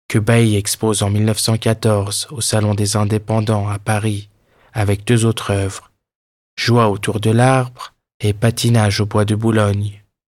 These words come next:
Les critiques de l'époque, dont Guillaume Apollinaire,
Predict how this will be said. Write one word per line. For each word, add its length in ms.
Les 80
critiques 480
de 80
l'époque, 800
dont 140
Guillaume 320
Apollinaire, 840